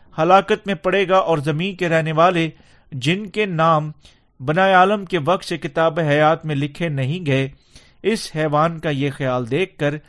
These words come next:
پہلے تھا اب نہیں اور پھر موجود ہو جائے گا، تعجب کریں گے۔" یہی موقع ہے کہ اس ذہن کا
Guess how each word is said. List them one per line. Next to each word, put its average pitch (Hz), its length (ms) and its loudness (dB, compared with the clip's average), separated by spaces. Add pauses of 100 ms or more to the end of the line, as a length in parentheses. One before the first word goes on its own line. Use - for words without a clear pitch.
(360)
پہلے 185 300 2
تھا 147 320 0 (300)
اب 180 220 0
نہیں 147 380 -2 (220)
اور 139 120 -4
پھر 170 220 -4
موجود 165 380 0
ہو 139 140 0
جائے 139 300 2
گا، 135 240 0 (340)
تعجب 135 420 0
کریں 117 260 -6
گے۔" 101 120 -12 (1500)
یہی 180 280 2
موقع 190 320 2
ہے 180 180 4
کہ 185 160 -6 (100)
اس 185 140 2
ذہن 165 420 -2
کا 123 160 -6